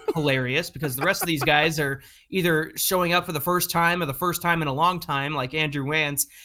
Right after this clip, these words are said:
Speaker 2: Uh, Jose Marte pitched an inning, Jose Soriano pitched an inning, but it all came down to the Halos offense, which <laughs> when you think about this team, you're kind of wondering, where's the <laughs> offense going to come from?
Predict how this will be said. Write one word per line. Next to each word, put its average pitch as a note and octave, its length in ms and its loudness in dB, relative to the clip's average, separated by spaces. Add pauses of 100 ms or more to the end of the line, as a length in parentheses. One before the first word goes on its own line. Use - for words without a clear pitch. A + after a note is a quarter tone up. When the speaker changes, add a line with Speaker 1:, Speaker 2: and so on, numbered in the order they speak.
(140)
Speaker 2:
Uh, C#3+ 160 2
Jose F3+ 260 2
Marte F3+ 420 2
pitched F#3 220 -4
an F3+ 60 -6
inning, F3+ 220 0
Jose C3+ 240 -2
Soriano D#3+ 920 -2 (340)
pitched E3 320 -2
an E3 120 0
inning, D#3 280 0
but D3+ 140 -2
it D3+ 140 0
all B3 160 4
came A3 280 -4
down E3+ 400 0 (360)
to D#3+ 120 -2
the C3 120 0
Halos C#3+ 560 0
offense, D3+ 640 2
which C3+ 220 -8 (560)
<laughs> - 360 -6
when G3+ 120 2
you D#3+ 80 2
think A#3+ 180 -2
about B3 220 2
this B3+ 200 0
team, A3+ 440 -2
you're F3+ 320 -4
kind A3 160 2
of A3 60 -4
wondering, G#3+ 340 -2
where's G#3 280 -2
the A3+ 120 -2
<laughs> - 0 -
offense A3+ 480 0
going A3+ 260 0
to G#3+ 60 -8
come A3+ 280 -2
from? E3+ 320 0